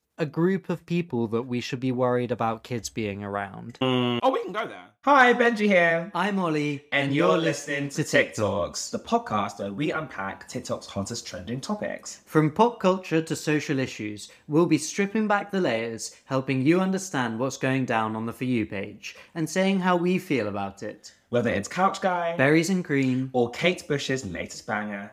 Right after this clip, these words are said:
Speaker 2: nothing is off limits. Tune in every week for your dose of TikToks. All right,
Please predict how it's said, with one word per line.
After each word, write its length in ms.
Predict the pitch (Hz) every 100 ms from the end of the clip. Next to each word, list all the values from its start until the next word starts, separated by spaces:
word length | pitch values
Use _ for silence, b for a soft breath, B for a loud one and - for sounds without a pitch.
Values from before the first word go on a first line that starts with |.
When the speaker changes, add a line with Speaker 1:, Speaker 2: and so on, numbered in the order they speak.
| -
Speaker 2:
nothing 400 | 117 156 170 151
is 140 | -
off 180 | 117 110
limits. 600 | 104 76 73 - - - b b
Tune 260 | - 170 175
in 140 | 147
every 280 | - 131 196
week 280 | 123 117 -
for 140 | -
your 260 | 110 123 156
dose 400 | - 85 160 -
of 120 | 196
TikToks. 540 | - 196 - - - - _ -
All 220 | 175 156 170
right, 1080 | 202 262 240 196 175 160 143 131 113 101